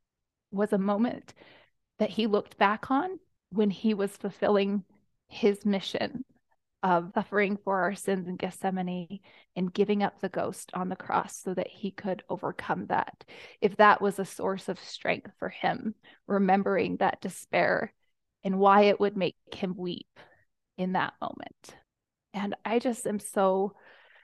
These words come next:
grateful for Easter and what it means and the faith that we can have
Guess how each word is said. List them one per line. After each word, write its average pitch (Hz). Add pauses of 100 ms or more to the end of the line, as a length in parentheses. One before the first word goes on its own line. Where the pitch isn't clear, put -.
(600)
grateful -
for 202 (1300)
Easter 180 (140)
and 196
what 202
it 208
means 185 (140)
and 185
the 190 (160)
faith 208
that -
we 190
can -
have 170